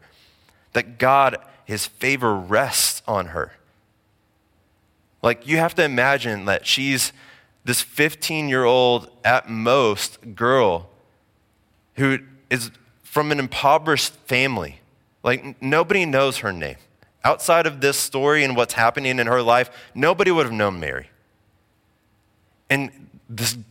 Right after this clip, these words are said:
Gabriel, this angel Gabriel shows up before her and makes this declaration that God's favor rests on her. The only other time this word favor is used is talking about unmerited grace in Ephesians.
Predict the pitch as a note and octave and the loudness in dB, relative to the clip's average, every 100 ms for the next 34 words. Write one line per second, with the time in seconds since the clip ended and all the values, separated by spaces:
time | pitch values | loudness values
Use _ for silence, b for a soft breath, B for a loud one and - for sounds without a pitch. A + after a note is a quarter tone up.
0 | - C3+ E3 D#3+ D#3+ D#3 D#3 D3 - A2+ | -6 -2 0 0 0 4 4 2 0 -8
1 | - - D3+ E3 D#3 D3+ C3 D#3+ D3+ D3 | -8 -6 -4 -2 -2 0 2 2 4 2
2 | B2+ - - D#3 F3 - D3 - C#3+ C3 | 2 2 2 2 0 2 0 2 -2 -2
3 | C#3 D3 D3 C#3+ C#3+ C3 B2 A#2+ B2 C3 | 0 2 4 4 2 0 -2 -2 0 0
4 | D3+ - D#3+ - C#3+ - C#3+ C#3 C#3+ C3+ | 0 -4 -6 0 0 0 0 0 0 -2
5 | B2 C3 G#2+ - - C3 D3+ D3+ B2 B2 | 0 0 0 -4 0 2 2 0 2 2
6 | - E3 D#3 E3+ B B E3 D3+ G3 G3 | 2 0 0 0 B B 0 2 2 4
7 | G#3 G3 F3+ F3+ E3 D3 F3 - D3 D#3+ | 2 2 2 2 0 0 -2 0 2 2
8 | F3 F3 C#3 A#2 D3+ F3+ F3+ - B D#3 | 2 2 0 -2 0 2 0 -4 B -2
9 | - F3+ F3+ E3 D#3+ D#3 - D#3+ F3+ D#3+ | 2 4 4 4 2 2 2 2 2 2
10 | D#3+ F3+ E3 B2+ A#2 B2+ C#3 G#2 - - | 4 4 2 0 0 4 4 4 -2 -4
11 | - B2 A2+ C#3 A2+ D2 - - - | -2 -2 0 0 -2 -4 -8 -8 -8